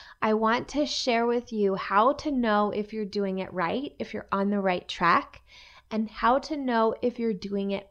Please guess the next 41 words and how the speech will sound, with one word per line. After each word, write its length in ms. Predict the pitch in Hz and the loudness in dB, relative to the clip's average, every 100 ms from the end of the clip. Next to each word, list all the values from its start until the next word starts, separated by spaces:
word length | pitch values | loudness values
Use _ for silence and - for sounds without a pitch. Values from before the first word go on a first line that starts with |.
| _ | _
wrong 760 | 190 180 190 175 - - 208 208 - _ _ | -10 0 2 2 0 -6 -10 -12 -20 _ _
in 240 | 202 190 190 - | -2 -2 -2 -6
your 320 | 190 185 185 _ | -4 -4 -6 _
business. 680 | - 147 - - - - - - _ _ | -2 -2 -2 -14 -16 -18 -20 -20 _ _
And 360 | 202 202 202 202 - | -2 0 -2 -6 -6
this 140 | 349 370 | -6 -4
can 160 | - 403 | -8 -2
be 80 | 330 | -2
applicable 480 | 311 - 277 277 254 | 0 -4 -4 -2 -2
to 160 | - | 0
other 180 | 202 214 | -2 -2
areas 480 | - 233 233 226 220 | -2 -2 -2 -4 -6
of 140 | 208 | -6
life 340 | 202 190 233 - - | -2 -2 -4 -10 -10
as 180 | 190 175 | -8 -6
well. 560 | 185 175 180 269 359 - - - _ | -2 0 2 0 -4 -10 -20 -20 _
I 60 | 220 | -4
have 80 | |
a 40 | 220 | -4
lot 300 | 214 196 190 | -2 -2 -4
of 100 | 185 | -6
clients 580 | - 196 190 190 - - | -8 -2 0 -2 -6 -4
who 80 | |
use 460 | 196 180 185 190 185 | -2 -2 -2 -4 -2
what 160 | 196 196 | -4 0
they 160 | 190 | 0
learn 300 | 180 170 175 | 2 -2 -4
from 280 | 175 190 185 | -2 -2 -2
me, 440 | 180 175 175 190 - _ _ _ | -2 -2 -4 -8 -12 _ _ _
same 460 | - 208 240 269 | 0 2 4 0
concepts 520 | 254 240 220 214 202 | -2 0 2 0 0
I 80 | 190 | -2
share 220 | 180 202 | 0 0
on 100 | 185 | 0
the 80 | 180 | -2
podcast, 600 | 175 175 180 190 - - | -4 -6 -6 -6 -8 -10
to 120 | - 185 | -8 -6
lose 300 | 170 170 185 | -4 -4 4
weight, 380 | 240 254 - _ _ _ - | 4 4 0 _ _ _ -10
to 160 | 185 170 - - | -10 -10 -8 6
date, 580 | 240 269 - - - | 6 6 -2 -10 -20